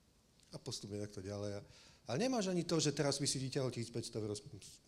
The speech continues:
peňaženky. <laughs> Ale proste viem, že Boh je dobrý, hotovo. Amen. <clears throat> Jeden náš brat zo, zo Žiliny má, má perfektného šéfa.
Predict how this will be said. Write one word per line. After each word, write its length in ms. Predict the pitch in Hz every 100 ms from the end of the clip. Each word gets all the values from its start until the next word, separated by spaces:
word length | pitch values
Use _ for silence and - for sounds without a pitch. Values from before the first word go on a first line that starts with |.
| -
peňaženky. 640 | 101 101 98 98 95 92 - - - - - - - - - - - -
<laughs> 1300 | - - - - - - - - - - - - -
Ale 120 | 147 196
proste 320 | 220 - 240
viem, 580 | 160 131 160 180 185 131 - - -
že 160 | 107
Boh 220 | 110 123
je 100 | 110
dobrý, 320 | 107 104 101 92
hotovo. 400 | 95 - 85 85 - - - - - - - - - - - - - -
Amen. 400 | 110 110 120 123 - - - -
<clears throat> 1600 | - - 185 110 - - - - - - - - - - - -
Jeden 240 | 147 202
náš 160 | 190 170
brat 240 | 151 165
zo, 240 | 143 139 160
zo 160 | 135
Žiliny 320 | 139 147 139 139
má, 160 | 127 -
má 80 | 120
perfektného 560 | - 147 - - 123
šéfa. 400 | 120 - 107 -